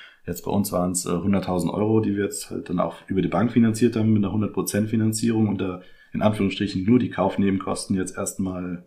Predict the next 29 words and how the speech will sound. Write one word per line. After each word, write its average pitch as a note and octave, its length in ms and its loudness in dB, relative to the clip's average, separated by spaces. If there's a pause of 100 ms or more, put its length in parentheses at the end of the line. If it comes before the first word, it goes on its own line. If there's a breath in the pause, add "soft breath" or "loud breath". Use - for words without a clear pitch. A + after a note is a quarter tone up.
(120)
gezahlt F#2 500 0
haben B2 380 2
aus - 140 -2
eigener A2 260 2
Tasche A#2+ 420 -2 (600 soft breath)
von A2 140 4
dem G#2 100 4
Ersparten. G#2+ 600 2 (1000)
Ähm, F#2+ 380 -2
und F#2+ 480 -4 (480)
es G#2 140 -6
ist G2+ 100 -6
natürlich F#2+ 360 0
auch - 200 -6
gerade G2+ 240 -2
bei F#2+ 120 -2
den F#2+ 300 2
physischen A2+ 460 0
Immo-, F2+ 220 -2
also F2 160 -2
bei F2 60 2
den E2+ 120 2
richtigen G#2 300 -2
Immobilien, G#2 420 2
wo F#2+ 80 0
man F#2 160 0
selbst - 340 -2
was F2+ 160 -4
kauft, F2 460 -2